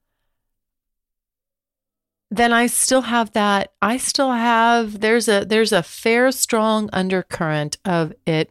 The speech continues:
running from me. You know, the me-, that, that just, I'm still in that mode. It's not completely shut off. And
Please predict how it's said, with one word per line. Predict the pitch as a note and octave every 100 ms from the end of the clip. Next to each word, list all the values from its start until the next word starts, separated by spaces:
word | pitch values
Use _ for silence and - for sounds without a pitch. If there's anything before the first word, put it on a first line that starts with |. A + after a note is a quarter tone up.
| _
running | D#3+ D#3 D#3+ D3+ D#3
from | - D3+ D#3 D#3
me. | D#3 E3+ D#3 - _ _ _ _ _ _ _
You | -
know, | E3+ D3+
the | E3
me-, | E3+ E3+ -
that, | F3 E3 -
that | D#3+ D3+ D3+ - _ _ _ _ _ _ _ _ _ _ _
just, | - E3 -
I'm | E3+ D#3+ D#3
still | - - E3+ E3 E3 D#3+
in | - E3+
that | D#3 E3
mode. | E3+ E3+ D#3+ D3+
It's | D3+ -
not | F3 E3+ G#3+ -
completely | G3+ F3 F3+ - D#3
shut | D3 D#3 D3
off. | F3 E3+ C#3 D3 -
And | - E3 D#3+ D#3 D#3+